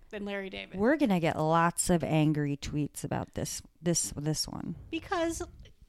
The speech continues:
Speaker 1: I, I think that Larry David is more realistic. You know,
Speaker 2: Mm-hmm.
Speaker 1: he's actually getting mad at the things that, y-, of course you're gonna get mad at. My favorite episode is one where the guy Walt goes to the bathroom before he,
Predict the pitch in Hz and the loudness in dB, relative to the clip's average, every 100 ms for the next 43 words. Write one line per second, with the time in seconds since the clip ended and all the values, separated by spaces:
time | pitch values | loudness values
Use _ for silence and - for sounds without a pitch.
0 | _ _ _ - 269 - - - 302 311 | _ _ _ -14 -12 -12 -10 -2 -2 -2
1 | 359 349 277 269 277 277 269 262 233 233 | -4 -4 -4 -2 -2 -2 -2 -4 -4 -2
2 | 247 247 240 233 269 339 - 170 _ 214 | -2 -2 -4 -2 -4 -6 -10 -14 _ -6
3 | 208 208 226 277 277 - 254 240 247 - | -4 -2 -2 -4 -6 -6 -2 -2 -2 -4
4 | 277 277 254 254 240 208 202 202 208 190 | -2 -2 0 -2 0 -2 -2 -4 -6 -10
5 | 196 - 208 208 190 214 - - _ _ | -10 -6 -6 -6 -6 -8 -8 -20 _ _
6 | _ _ _ _ - 285 381 453 403 277 | _ _ _ _ -14 -8 -4 -2 -2 -2
7 | 233 226 214 202 185 - - 214 220 247 | -4 -2 -2 -2 -6 -10 -6 -4 -2 -2
8 | 247 240 233 226 226 220 214 - - - | 0 0 0 -2 0 0 -2 -10 -20 -14
9 | 214 202 185 202 208 208 196 190 185 180 | -6 -6 -4 -4 -2 -2 -2 -2 -4 -6
10 | - - - 220 226 220 220 202 202 226 | -12 -20 -14 -6 0 0 0 0 -2 -4
11 | - - _ _ 233 220 - 233 220 214 | -8 -18 _ _ -20 -16 -6 -4 -4 -4
12 | 196 196 196 220 220 208 202 208 196 196 | -4 -4 -4 -6 -4 -6 -6 -6 -4 -4
13 | 214 196 | -4 -6